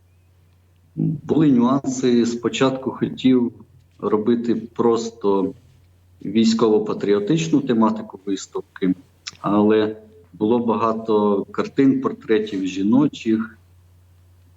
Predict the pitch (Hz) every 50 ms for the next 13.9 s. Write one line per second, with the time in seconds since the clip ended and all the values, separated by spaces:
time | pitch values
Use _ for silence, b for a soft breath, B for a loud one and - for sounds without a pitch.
0 | _ - - 101 101 110 107 - - 117 - - 120 107 104 - 107 101 98 104
1 | 98 - - 107 101 98 90 95 101 101 123 147 165 160 - 135 120 - - -
2 | _ - 110 101 - 120 120 123 117 - - 104 101 104 - - 117 117 117 -
3 | - - 107 107 104 - - - 113 110 107 - 110 - - - - 110 107 107
4 | - 107 104 98 92 - 98 90 - - 87 - - 87 85 85 85 82 80 -
5 | - - - - - b b b b b b - - 95 92 90 92 98 120 143
6 | 160 151 135 135 - 135 123 123 120 120 117 117 117 - - _ _ _ _ _
7 | - 101 101 101 101 98 98 95 98 98 - _ _ _ _ _ _ _ _ -
8 | - 90 90 92 95 95 101 110 120 135 139 135 135 - - 113 - - - 101
9 | 95 90 90 - 123 131 127 117 113 110 107 - - _ _ _ _ _ _ _
10 | _ _ _ _ _ _ _ _ _ _ - 101 101 104 117 113 113 113 - 104
11 | 95 - - - - - 101 98 90 - - - _ _ _ - - 101 95 95
12 | 95 90 90 - - - - 110 104 110 110 110 107 107 104 92 104 107 110 113
13 | 113 110 110 - - 92 104 123 123 120 113 110 104 107 - - - -